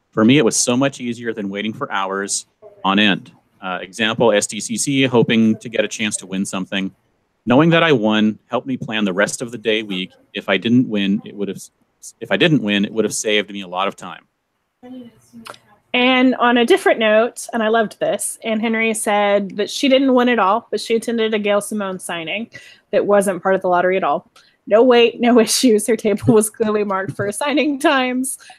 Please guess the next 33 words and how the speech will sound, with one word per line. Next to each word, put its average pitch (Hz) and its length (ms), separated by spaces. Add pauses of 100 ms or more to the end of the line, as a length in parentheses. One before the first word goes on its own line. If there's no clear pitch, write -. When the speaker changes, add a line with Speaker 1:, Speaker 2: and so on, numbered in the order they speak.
Speaker 2:
She - 180
was 226 180
happy 226 300
with 220 140
the 233 80
lottery. 196 640
Uh, 175 320
I 180 80
met 180 160
a 185 80
ton 202 180
of 196 80
artists 190 360
and 185 80
got 170 160
autogra-, 190 480 (160)
autographs 190 720
and 185 100
or 175 100
sketches 247 600
that - 140
wouldn't 190 220
have - 80
happened 180 280
if 175 100
I 175 80
was 180 180
waiting 170 380
in 165 100
a 143 60
line. 147 340 (920)
So, 196 240
Speaker 1:
So, 127 480